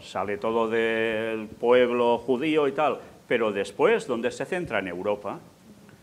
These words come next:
Y Europa está en decadencia. Pero Europa, ¿qué hizo? También fue a dar el evangelio, entre comillas, a América.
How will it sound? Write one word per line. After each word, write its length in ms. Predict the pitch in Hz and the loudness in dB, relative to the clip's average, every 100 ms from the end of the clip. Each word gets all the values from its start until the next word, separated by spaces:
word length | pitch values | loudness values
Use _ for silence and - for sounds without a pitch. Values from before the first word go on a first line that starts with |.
| - - - - - - - | -20 -20 -20 -20 -20 -18 -6
Y 140 | 120 | -2
Europa 580 | 117 170 202 202 196 151 120 | 0 2 0 0 -2 -4 -10
está 220 | - 139 | -6 -4
en 80 | 131 | -2
decadencia. 640 | 120 117 117 110 113 104 101 - - - | -2 -2 -4 -8 -8 -8 -10 -20 -20 0
Pero 160 | 143 156 | 4 6
Europa, 560 | 190 233 - 233 214 - | 8 6 6 0 0 0
¿qué 80 | 208 | 0
hizo? 480 | 214 - 113 87 - | 0 -4 -6 -4 -2
También 680 | 110 98 101 120 208 113 104 | -2 -2 -2 -2 -2 -6 -10
fue 240 | - 104 | -6 -4
a 60 | 104 | 0
dar 200 | 113 123 | 2 2
el 300 | 120 120 120 - | 0 -2 -6 -6
evangelio, 840 | 123 107 101 - 175 175 175 208 | -4 -4 -6 2 4 4 2 -2
entre 380 | 185 110 - 90 | -2 -6 -8 -6
comillas, 720 | 107 107 147 127 151 240 - - - - - - | -4 -2 0 0 -2 -2 -10 -20 -20 -20 -14 -2
a 80 | 120 | -2
América. 500 | 110 95 92 180 | 0 -4 -4 -6